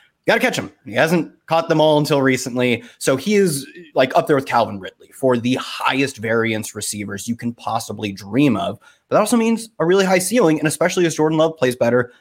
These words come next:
start to get a little more confident in Christian Watson. So I, I think we're ranking him ahead. You'll probably take your lumps, but there will be ceiling games for sure. Whereas a few weeks ago, I was a little skeptical we'd ever see a ceiling game, but I think we've stabilized.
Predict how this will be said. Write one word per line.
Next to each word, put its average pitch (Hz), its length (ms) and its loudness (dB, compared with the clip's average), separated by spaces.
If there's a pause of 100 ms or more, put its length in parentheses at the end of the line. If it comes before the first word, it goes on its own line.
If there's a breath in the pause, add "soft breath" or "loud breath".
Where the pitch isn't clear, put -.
start 180 160 -2
to - 100 -6
get 175 40 4
a 165 40 4
little 147 160 4
more 139 140 4
confident 113 440 -2
in 113 60 -14
Christian 107 360 -6
Watson. 104 440 -4 (160 loud breath)
So 123 220 2
I, 123 120 2 (120)
I 151 60 4
think 147 280 0 (200)
we're 165 200 4
ranking 175 340 2
him 156 120 4
ahead. 139 420 4 (380 loud breath)
You'll 151 160 4
probably 151 260 2
take 143 220 -2
your 135 100 4
lumps, 127 280 2
but 143 280 0
there 156 120 2
will 160 120 4
be 139 140 0
ceiling 110 380 0
games 101 360 -4
for 120 300 0
sure. 98 300 -2
Whereas 107 240 -2
a 123 40 -12
few 240 140 -4
weeks 156 140 0
ago, 101 140 -4
I - 20 0
was 110 100 -4
a 147 60 2
little 123 100 2
skeptical 98 400 -8
we'd 98 120 -6
ever 98 140 -8
see 101 180 -12
a 101 40 -10
ceiling 104 320 -10
game, 104 240 -10
but 98 160 -12
I 127 100 0
think 185 200 -2
we've 147 120 0
stabilized. 98 600 -6